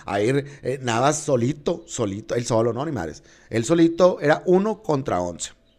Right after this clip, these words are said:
y el árbitro. Pero bien, a lo que voy, esa era mi idea, ¿no? Mi teoría. Me di a la tarea de preguntar a ciertos compas ticos que son comentaristas, que son reporteros,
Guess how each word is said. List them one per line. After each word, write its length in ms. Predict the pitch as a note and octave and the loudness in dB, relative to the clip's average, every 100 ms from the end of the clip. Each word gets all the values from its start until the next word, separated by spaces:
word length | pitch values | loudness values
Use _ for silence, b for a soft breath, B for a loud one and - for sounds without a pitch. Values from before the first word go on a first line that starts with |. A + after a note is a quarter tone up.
| _ | _
y 80 | F#2 | 0
el 80 | G#2 | 2
árbitro. 340 | G#2+ F#2 - - B B B B B B B | 4 0 -6 -20 B B B B B B B
Pero 140 | C#3+ | 8
bien, 280 | E3 F#3 E3+ | 10 10 6
a 100 | - | 4
lo 140 | E3+ E3+ | 8 8
que 80 | F3+ | 10
voy, 200 | A3+ A#3+ A3 | 10 8 8
esa 280 | A3 A3 | 6 8
era 380 | A3 A3+ A3+ - - - | 8 8 6 -2 -20 -4
mi 120 | D3+ | 4
idea, 300 | E3+ B3+ A#3 | 8 10 8
¿no? 100 | A#3 | 4
Mi 100 | A#3 | -2
teoría. 440 | G3+ F3 G#3+ B3 A#3+ _ _ _ - | 2 2 4 0 -4 _ _ _ -12
Me 180 | B2 A#2+ | -2 2
di 80 | A2+ | 4
a 60 | |
la 140 | D3 D#3 | 2 2
tarea 180 | D3+ | 0
de 80 | D#3+ | 0
preguntar 540 | D#3 D3 B2 B2 C#3 D3+ | 0 -2 -2 -2 0 2
a 80 | |
ciertos 380 | C#3+ C#3+ C#3 D3+ | 0 -4 -6 -10
compas 480 | C3+ D#3+ D3+ D#3 D3+ | -6 -6 -4 -6 -4
ticos 360 | F3+ E3 A2 - | -4 -4 -6 -8
que 100 | F2+ | -6
son 240 | A2+ C3 | -4 -2
comentaristas, 680 | C#3 C#3+ C3 C3+ C#3+ A#2+ G#2 | -2 -4 -4 -4 -4 -4 -10
que 100 | - | -12
son 220 | G2+ A2+ | -10 -8
reporteros, 680 | B2 B2+ C3 - C#3+ G#2+ | -8 -8 -8 0 0 0